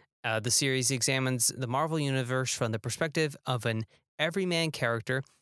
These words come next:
a news photographer named Phil Sheldon, and each issue takes place during iconic Marvel Comics moments as well as retellings.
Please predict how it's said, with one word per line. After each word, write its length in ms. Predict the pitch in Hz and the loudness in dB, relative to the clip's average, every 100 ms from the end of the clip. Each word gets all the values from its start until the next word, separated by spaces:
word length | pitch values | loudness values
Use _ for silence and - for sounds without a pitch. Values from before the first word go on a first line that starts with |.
| _ | _
a 100 | 131 | -2
news 320 | 120 147 214 | 0 2 0
photographer 540 | - 135 120 113 - 123 | -2 -2 -2 -4 -4 -2
named 420 | 113 107 104 - - _ | -2 -2 -4 -6 -16 _
Phil 440 | - 143 143 143 - | -4 0 2 0 -2
Sheldon, 560 | - 123 110 101 - - - - - | 0 2 0 -4 -10 -16 -20 -20 -4
and 160 | 120 113 | -2 0
each 240 | 160 160 - | 0 0 0
issue 320 | 160 156 160 | 2 2 0
takes 320 | 143 151 135 | -2 -2 -2
place 380 | - 139 127 - - 139 | -2 0 2 0 -2 -2
during 380 | 139 135 127 127 | 0 2 0 0
iconic 600 | 120 - - 175 170 135 | -2 -2 -2 0 0 0
Marvel 460 | 127 120 120 117 _ _ - | 0 0 -2 -4 _ _ -10
Comics 400 | - 120 117 - | -2 0 0 0
moments 680 | 127 131 147 160 156 - - - _ _ | 0 2 2 0 0 0 -2 -6 _ _
as 220 | 123 123 117 | -2 0 0
well 440 | 110 131 131 135 - | 0 0 0 -2 -4
as 460 | 123 117 113 107 | -2 0 0 0
retellings. 840 | 113 110 107 - 135 117 104 - | -2 -4 -4 0 0 0 -2 -6